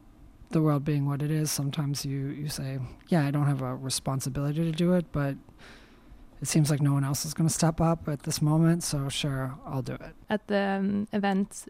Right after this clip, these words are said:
Speaker 2: that was yesterday, it felt like there wasn't really a premise for the talk besides that here are three, like,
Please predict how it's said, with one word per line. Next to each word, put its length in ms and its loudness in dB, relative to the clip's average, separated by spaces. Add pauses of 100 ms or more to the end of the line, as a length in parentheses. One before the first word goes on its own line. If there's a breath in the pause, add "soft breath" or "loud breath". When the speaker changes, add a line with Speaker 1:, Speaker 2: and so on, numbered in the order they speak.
(140)
Speaker 2:
that 240 0
was 160 0
yesterday, 680 -2
it 120 0
felt 380 0
like 400 2 (840 soft breath)
there 120 8
wasn't 320 6
really 300 2
a 160 2 (360)
premise 600 -2
for 180 0
the 100 -2
talk 380 -2
besides 440 -2
that 240 0
here 300 -4
are 60 -2
three, 280 -4
like, 460 -6